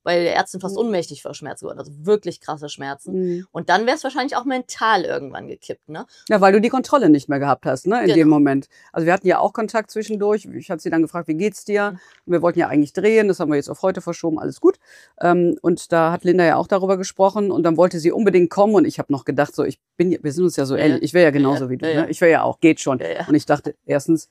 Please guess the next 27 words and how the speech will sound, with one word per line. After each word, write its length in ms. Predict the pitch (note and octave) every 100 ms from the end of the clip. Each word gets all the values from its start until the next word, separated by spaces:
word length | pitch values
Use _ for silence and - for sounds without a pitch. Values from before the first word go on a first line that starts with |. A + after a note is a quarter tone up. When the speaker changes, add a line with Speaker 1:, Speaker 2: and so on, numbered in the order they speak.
| _
Speaker 2:
wie 120 | - C3+
will 80 | D#3
sie 100 | D3+
mit 120 | C#3+
Teledin 400 | D#3+ D3 C#3+ D3
Auto 240 | C3+ E3+
fahren? 220 | E3+ E3+
Macht 160 | D#3 -
sich 140 | D#3+
wahrscheinlich 320 | C#3+ - C#3+ -
gerade 220 | C#3+ D3
gar 120 | D3+
keine 240 | D#3 E3+ E3
Gedanken. 380 | E3 E3 E3 -
Speaker 1:
<laughs> 20 |
Speaker 2:
Zweitens, 360 | D3 D3 D#3
wie 100 | D3
will 100 | C3+
sie 60 | D3
überhaupt 300 | C#3 - -
Auto 240 | C#3+ C3+
fahren? 280 | C#3+ - E3+
<laughs> 60 | -
Das 20 |
ist 60 | F3
ja 80 |
dann, 140 | D#3